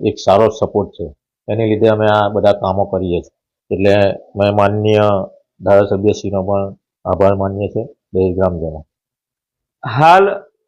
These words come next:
Speaker 2: ગ-, ગ્રામ પંચાયતમાં, અ, door to door જે વ્હીકલ ફરતા હોય છે, એની પરિસ્થિતિ સરપંચ હાલ કેવી છે?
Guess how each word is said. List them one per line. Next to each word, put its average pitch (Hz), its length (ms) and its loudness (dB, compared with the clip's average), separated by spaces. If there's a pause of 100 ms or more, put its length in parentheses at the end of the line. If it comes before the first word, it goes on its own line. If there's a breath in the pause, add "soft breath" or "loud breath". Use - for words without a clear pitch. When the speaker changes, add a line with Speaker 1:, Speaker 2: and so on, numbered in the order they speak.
(120)
Speaker 2:
ગ-, 151 420 0
ગ્રામ 165 280 2
પંચાયતમાં, 185 720 2 (220)
અ, 143 220 6
door 151 300 4
to 185 280 2
door 175 280 4
જે 185 80 6
વ્હીકલ 165 420 2
ફરતા 151 380 0
હોય 160 160 6
છે, 107 220 -6 (380)
એની 180 220 4
પરિસ્થિતિ 202 480 0
સરપંચ 185 320 2 (120)
હાલ 165 100 6
કેવી 170 400 2
છે? 95 220 -8